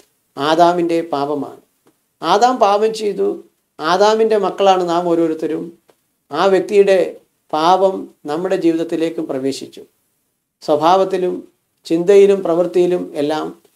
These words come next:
നമ്മൾ ദൈവത്തിൻ്റെ മുമ്പാകെ പാപികളാണ്. അങ്ങനെ പാപിയായ മനുഷ്യർ മരണത്തിന് വിധേയരാകുകയും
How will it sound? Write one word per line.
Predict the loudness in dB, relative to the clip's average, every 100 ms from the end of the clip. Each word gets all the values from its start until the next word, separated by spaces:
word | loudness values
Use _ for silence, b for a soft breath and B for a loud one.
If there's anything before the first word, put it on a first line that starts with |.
| _ -6
നമ്മൾ | -4 0 0
ദൈവത്തിൻ്റെ | 2 0 0 0 0
മുമ്പാകെ | 0 0 0 0 -4 -4
പാപികളാണ്. | -6 -4 -4 -8 -10 -20 _ _ _ _ _ -4
അങ്ങനെ | 0 0
പാപിയായ | 2 0 2 4 4 4
മനുഷ്യർ | 0 -4 -4 -6 -8 _ _ _ -8
മരണത്തിന് | -4 -2 0 0
വിധേയരാകുകയും | 0 0 0 0 -2 -4 -14 -20 -20